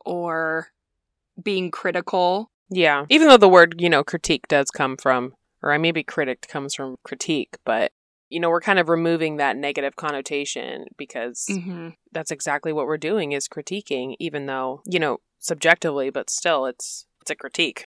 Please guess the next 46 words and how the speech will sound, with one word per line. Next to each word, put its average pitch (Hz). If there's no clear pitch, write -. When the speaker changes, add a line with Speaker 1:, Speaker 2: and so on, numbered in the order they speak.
Speaker 1:
I 226
looked 220
critique 196
up -
in 175
the -
dictionary 151
because 185
why 170
not? 95
Speaker 2:
Tell 214
me 196
what 151
it 123
means. 80
Speaker 1:
And 196
there 202
are 208
two 269
definitions. 165
I -
really 185
like 190
both 170
of 165
them, 160
and 175
I 175
think 175
that 175
they 175
both 175
are 180
very 220
accurate 180
for 156
what 127
we're 113
doing. 127
One 220
of 247
them 175
says, 131
"One 196
who 185
engages 175